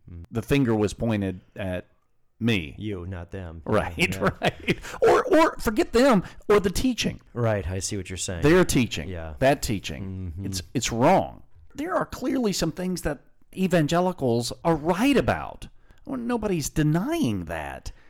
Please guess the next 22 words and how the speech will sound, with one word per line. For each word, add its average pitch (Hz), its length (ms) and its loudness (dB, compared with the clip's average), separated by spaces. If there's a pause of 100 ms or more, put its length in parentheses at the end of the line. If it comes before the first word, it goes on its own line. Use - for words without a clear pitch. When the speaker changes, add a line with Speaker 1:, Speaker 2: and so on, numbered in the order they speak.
(400)
Speaker 2:
But 180 460 -4
the 190 120 0
things 220 360 0
that 196 100 0
they've 185 200 0
got 175 240 -2
wrong, 208 540 0 (280)
this 147 200 0
is 151 160 -4
what 151 140 -2
makes 139 240 0
them 196 120 0
heterodox. 185 1000 -4
Speaker 1:
Right. 76 300 -14 (260)
Speaker 2:
And 170 200 4
if 170 200 4
your 160 280 0
desire, 147 680 2
which 165 320 2
it 139 180 -6
should 170 260 4
be 135 280 4